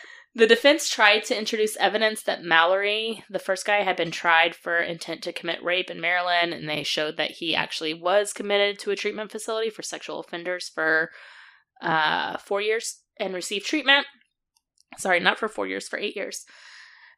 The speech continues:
Um, they also said that he possessed strong sociopathic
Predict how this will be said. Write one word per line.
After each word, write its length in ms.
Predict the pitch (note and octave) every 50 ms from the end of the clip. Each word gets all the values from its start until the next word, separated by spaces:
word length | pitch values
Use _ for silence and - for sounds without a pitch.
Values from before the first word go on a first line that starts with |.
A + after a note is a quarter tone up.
| _ -
Um, 400 | - F3+ F3+ F3 E3+ E3+ E3+ F3+ -
they 120 | F#3+ F3+
also 260 | - F#3 F#3 - -
said 220 | F#3 - F#3+ F#3 F3+
that 140 | F3 E3
he 140 | - - F#3+
possessed 400 | F#3 - F3 F3 F3 E3 E3 -
strong 360 | - - - E3+ E3 E3+ F3+
sociopathic 920 | F3+ - - F3 E3 - - F#3 E3+ E3 - - F3+ F3 - - - -